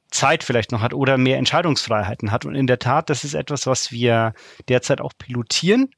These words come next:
äh, in verschiedensten Formaten, ähm, auch verschiedene Pilote gestartet, ein bisschen größer dann auch in den U S A, aber auch in Europa. Und, äh, nicht überraschend kommt da tatsächlich raus, dass nämlich genau wenn wir das tun, sprich,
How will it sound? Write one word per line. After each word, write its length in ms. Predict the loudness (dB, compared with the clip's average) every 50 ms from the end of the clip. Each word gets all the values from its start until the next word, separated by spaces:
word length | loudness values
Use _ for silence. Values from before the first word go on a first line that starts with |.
| _ -8 -2
äh, 200 | 0 0 0 0
in 100 | -2 -2
verschiedensten 600 | 0 0 0 0 -2 -2 -4 -4 -4 -4 -6 -6
Formaten, 720 | -2 0 0 2 4 4 4 2 2 0 -2 -2 -2 -2 -2
ähm, 360 | -2 -2 -2 -2 -2 -2 -4
auch 160 | -4 -6 -4
verschiedene 800 | -4 -4 -4 -2 -4 -4 -2 0 2 2 2 2 2 0 -2 -4
Pilote 420 | -4 -6 -4 -2 -2 -2 -2 -4
gestartet, 640 | -4 -4 -4 0 2 2 2 2 2 -2 -4 -2 -4
ein 80 | -4
bisschen 220 | -4 -2 -4 -4 -2
größer 280 | 0 -2 -2 0 -2
dann 180 | -2 -2 -2 -2
auch 200 | -2 -4 -2 -2
in 100 | -2 -2
den 80 | -2 -2
U 60 | -4
S 120 | -4 -4
A, 200 | -2 2 2 2
aber 140 | 4 2 0
auch 120 | 0 0
in 100 | 0 0
Europa. 520 | 0 0 0 -2 -4 -2 -2 -2 -2 -2 -4 -8 -18 -20 -20 -20 -20 -20 -16 -6
Und, 360 | 0 2 4 4 4 2 2
äh, 260 | 2 4 2 2 2
nicht 280 | 2 2 2 2 2 0
überraschend 580 | 0 2 2 2 4 2 2 2 0 0 0 0
kommt 220 | 0 -2 0 0
da 80 | 0 2
tatsächlich 580 | 0 0 0 2 0 0 0 -2 -6 -4 -2
raus, 380 | 2 4 4 4 4 2 0 -2
dass 200 | -2 -2 0 0
nämlich 280 | -2 0 -2 -2 -2
genau 400 | -2 0 2 4 4 4 2 2
wenn 160 | 2 2 2 2
wir 100 | 0 0
das 280 | 0 0 -2 -2 -4
tun, 340 | -6 -4 -2 0 0 0 -2
sprich, 460 | -2 -4 0 2 2 2 2 0 -10